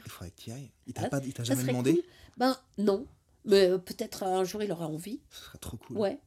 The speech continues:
Speaker 2: ouais.
Speaker 1: Envoie-lui un message.
Speaker 2: Euh,
Speaker 1: <laughs> Dis-lui,
Speaker 2: Kian.
Speaker 1: je voudrais venir, s'il te plaît.
Speaker 2: <laughs>
Speaker 1: Non, je te dis ça parce que je suis très consommateur de son, de son émission que je trouve, euh,
Speaker 2: Faut lui proposer.
Speaker 1: de discussion comme ça, je trouve ça
Speaker 2: Tu dis,
Speaker 1: toujours
Speaker 2: Kian,
Speaker 1: très intéressant.
Speaker 2: euh, Brigitte.
Speaker 1: Oh, bon, il me connaît pas, moi, j'ai même pas, alors, je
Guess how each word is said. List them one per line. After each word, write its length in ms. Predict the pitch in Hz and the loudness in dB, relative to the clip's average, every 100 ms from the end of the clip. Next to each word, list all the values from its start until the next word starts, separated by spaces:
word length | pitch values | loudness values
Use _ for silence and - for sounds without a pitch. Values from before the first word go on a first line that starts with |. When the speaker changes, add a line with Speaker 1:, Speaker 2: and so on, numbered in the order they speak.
| _ | _
Speaker 2:
ouais. 180 | 254 247 - | -8 -8 -8
Speaker 1:
Envoie-lui 260 | 139 123 165 | -6 -2 -2
un 60 | 135 | 0
message. 420 | 151 - 156 175 | -2 2 4 6
Speaker 2:
Euh, 400 | 285 247 247 262 | 10 12 12 8
Speaker 1:
<laughs> 40 | - | 6
Dis-lui, 380 | 240 214 - 233 | 4 4 2 0
Speaker 2:
Kian. 320 | 302 330 330 | 2 2 4
Speaker 1:
je 140 | 285 143 | 2 2
voudrais 240 | 135 151 | 2 4
venir, 480 | 147 156 147 160 170 | 6 4 4 2 2
s'il 140 | 147 | 0
te 80 | - | -2
plaît. 280 | 147 127 139 143 - | -2 0 -2 -2 -8
Speaker 2:
<laughs> 80 | - 370 330 269 | 2 4 4 -2
Speaker 1:
Non, 60 | 113 | -4
je 60 | |
te 80 | 107 | -4
dis 60 | 95 | -6
ça 120 | 104 | -6
parce 140 | 107 | -8
que 80 | - | -10
je 60 | 95 | -12
suis 80 | - | -12
très 200 | - 98 | -10 -10
consommateur 600 | - 104 - 95 90 101 | -8 -10 -8 -8 -6 -8
de 80 | 92 | -8
son, 160 | - | -10
de 180 | 90 85 - | -10 -12 -14
son 180 | - - | -14 -10
émission 240 | 85 87 98 | -10 -8 -10
que 100 | - | -12
je 40 | |
trouve, 200 | - 82 | -14 -14
euh, 60 | 82 | -12
Speaker 2:
Faut 100 | - 180 | -8 -6
lui 120 | 190 | -6
proposer. 500 | - 175 190 175 220 107 | -4 -4 -2 -6 -8 -8
Speaker 1:
de 100 | 101 | -8
discussion 520 | 87 - 107 - 98 | -8 -12 -12 -10 -8
comme 140 | 101 95 | -8 -10
ça, 120 | 104 | -10
je 80 | 98 | -12
trouve 140 | 104 | -14
ça 180 | - 98 | -12 -12
Speaker 2:
Tu 100 | - | -10
dis, 180 | 170 190 | -14 -14
Speaker 1:
toujours 260 | - 104 285 | -12 -8 -6
Speaker 2:
Kian, 60 | |
Speaker 1:
très 80 | 302 285 | -4 -2
intéressant. 220 | 220 185 | -2 -4
Speaker 2:
euh, 40 | 196 _ - | -6 _ -20
Brigitte. 360 | - - - _ - _ - | -20 -20 -20 _ -20 _ -2
Speaker 1:
Oh, 100 | 120 | 0
bon, 140 | 110 | 0
il 40 | |
me 60 | 107 | -4
connaît 240 | 123 120 | -4 -2
pas, 120 | 127 151 | 0 2
moi, 120 | 131 | 2
j'ai 100 | 120 | 0
même 160 | 117 | -4
pas, 180 | 101 110 | -4 -4
alors, 240 | 101 104 | -4 -6
je 80 | 101 | -8